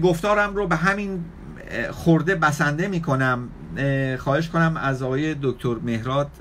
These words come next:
تشریف بیارم به جمعمون اضافه بشن. نکاتی که گفتم نکات کلیدیه. ما همچنان منتظر مدارک هستیم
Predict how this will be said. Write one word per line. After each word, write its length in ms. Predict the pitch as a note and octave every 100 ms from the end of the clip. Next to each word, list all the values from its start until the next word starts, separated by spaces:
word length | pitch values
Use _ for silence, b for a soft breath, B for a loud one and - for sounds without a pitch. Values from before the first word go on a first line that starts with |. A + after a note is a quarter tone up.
| - A2
تشریف 320 | C#3 - E3 E3
بیارم 300 | D3 C#3+ C3
به 100 | B2
جمعمون 540 | C3 C#3 C3+ C3 B2+
اضافه 400 | A2+ A2 A2 E3
بشن. 420 | F3 - A#2+ A#2 - B B B B B C3+
نکاتی 380 | B3+ C4 B3
که 120 | G3+ F3+
گفتم 560 | D#3+ C#3+ D#3+ F#3 F3+ -
نکات 360 | D#3 E3+ E3+ E3+
کلیدیه. 1000 | E3 C#3+ C3 B2 F3+ F3 D3+ D3+ C#3+ C#3 - - - B B B D#3
ما 200 | F3+ F3
همچنان 800 | E3 D#3 D3+ C#3 D#3 C#3 E3+ F3+
منتظر 600 | E3+ D#3 C#3+ C3 C#3+ C#3+
مدارک 560 | C3+ B2 A#2+ B2 C#3 C#3+
هستیم 480 | D3+ - E3 D3+